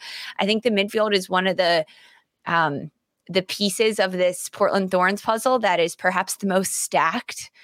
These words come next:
<laughs> with the talent that they have in Sam Coffey, Crystal Dunn,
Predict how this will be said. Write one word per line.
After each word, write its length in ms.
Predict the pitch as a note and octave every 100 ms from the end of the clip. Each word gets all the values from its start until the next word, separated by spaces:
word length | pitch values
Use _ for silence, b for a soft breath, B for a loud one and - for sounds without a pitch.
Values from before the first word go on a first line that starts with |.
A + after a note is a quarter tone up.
| B
<laughs> 240 | B B
with 200 | C4 G#3+ -
the 100 | G3+
talent 500 | G3+ F3 F3 G#3 G#3+
that 200 | A3 G3
they 140 | F#3+
have 400 | F#3+ F3+ G3 G#3
in 140 | E3
Sam 260 | D3 F#3 F#3
Coffey, 320 | F#3 F3+ F3
Crystal 440 | - F3+ - F3+ F#3
Dunn, 500 | - E3+ E3+ F3